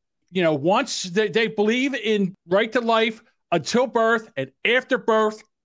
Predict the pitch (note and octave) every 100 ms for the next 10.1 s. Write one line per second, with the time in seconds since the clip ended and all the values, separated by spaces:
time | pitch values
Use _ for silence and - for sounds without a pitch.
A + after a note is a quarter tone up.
0 | _ B3+ B3+ - G3 E3 C#3 - - F#2+
1 | _ _ _ F#3 F3+ D#4 D#4+ - B3+ A3
2 | A3 G#3+ - G#3 A3 A3+ A3 C4+ B3 -
3 | _ _ _ - A#3+ G#3 G#3 G3+ _ _
4 | _ _ _ _ _ C3 F3 G#3+ B3 E3+
5 | - - _ _ _ - G3+ C#4 D#4 A#3
6 | - A3 C#4+ G#3 F2+ _ _ _ _ _
7 | - B3+ A#3+ G#3+ D#3+ - G3+ F3+ B2+ -
8 | G#3 - C3+ - - - - _ _ _
9 | - E3 F#3 G3 A#3 G#3 A3 A3+ A3 A#3+
10 | A#3